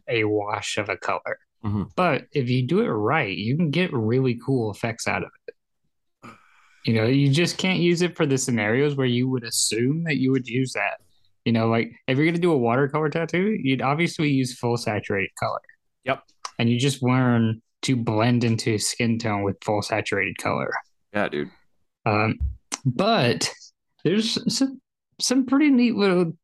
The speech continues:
Speaker 1: tricks that you can do with color washes. I'm not gonna sit here and elaborate on that,
Speaker 2: <laughs>
Speaker 1: but it is useful.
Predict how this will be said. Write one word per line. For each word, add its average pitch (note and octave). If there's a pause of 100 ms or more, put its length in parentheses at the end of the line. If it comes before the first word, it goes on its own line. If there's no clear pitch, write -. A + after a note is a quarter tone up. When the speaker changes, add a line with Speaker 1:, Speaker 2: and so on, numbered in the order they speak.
(100)
Speaker 1:
tricks G3+
that C3+
you C3+
can C3+
do B2
with A#2
color A#2
washes. G2+ (720)
I'm B2+
not D#3
gonna D#3+
sit C#3
here B2
and A#2
elaborate G#2+
on D2+
that, -
Speaker 2:
<laughs> -
Speaker 1:
but D3
it -
is F#3
useful. F3+